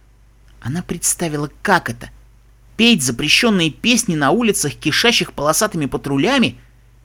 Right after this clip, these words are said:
и добровольными помощниками оккупантов из местных крыс. Просто нет слов.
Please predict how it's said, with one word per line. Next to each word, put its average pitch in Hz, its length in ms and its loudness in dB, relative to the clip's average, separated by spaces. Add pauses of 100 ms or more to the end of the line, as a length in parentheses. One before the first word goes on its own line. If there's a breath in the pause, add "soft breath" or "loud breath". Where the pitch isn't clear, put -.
(140)
и 123 60 -8
добровольными 151 680 2
помощниками 156 680 0
оккупантов 220 680 0
из 175 160 0
местных 156 380 0
крыс. 277 400 0 (840)
Просто 117 480 -2
нет 127 260 -4
слов. 151 460 -4